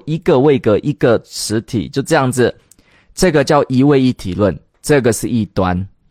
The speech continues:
<laughs> 这是被教会定为异端，所以这也不是我们讲的天主哦。你看说，啊，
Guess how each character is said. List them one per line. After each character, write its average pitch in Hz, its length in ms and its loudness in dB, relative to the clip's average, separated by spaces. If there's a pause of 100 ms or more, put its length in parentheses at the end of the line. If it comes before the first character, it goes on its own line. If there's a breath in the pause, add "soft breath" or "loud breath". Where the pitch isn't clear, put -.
(480)
<laughs> - 720 -8
这 151 100 -2
是 151 140 0
被 151 120 2
教 143 220 2
会 135 140 2
定 120 280 0
为 92 200 0
异 113 120 -4
端， 104 280 0
所 160 160 2
以 135 120 0 (140)
这 175 140 0
也 113 100 4
不 127 100 -6
是 165 180 -2
我 110 100 2
们 104 160 -2
讲 92 180 -2
的 90 80 -4
天 127 260 -2
主 92 200 -4
哦。 92 320 2 (920 soft breath)
你 147 100 0
看 233 180 2
说， 214 120 0
啊， 247 280 -2